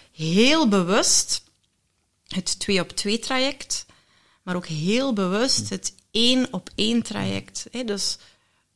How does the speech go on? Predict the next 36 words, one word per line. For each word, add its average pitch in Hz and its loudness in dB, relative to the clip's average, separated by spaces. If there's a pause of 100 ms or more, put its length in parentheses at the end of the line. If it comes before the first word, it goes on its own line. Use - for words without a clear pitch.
als 196 -6
het 190 -6
een 190 -2
man 202 -2
en 214 -4
een 175 -4
vrouw 185 -6
is, 311 -6
want 240 -10
het - -20
kan 160 -6
ook 160 -8
vrouw 170 -8
en 170 -10
vrouw 185 -6
zijn, 214 -6
maar 190 -2
dus 185 -6
ik - -10
ga 196 2
dan 185 0
ook 208 -4
wel 254 4 (380)
met 208 -2
de 175 -4
vrouw 196 2 (440)
een 190 -2 (540)
apart, - 0
in 233 2
dat 196 2
jaar 180 2
zit 233 -2
ook 220 -10
een 208 2
aparte 214 0
lijn 208 2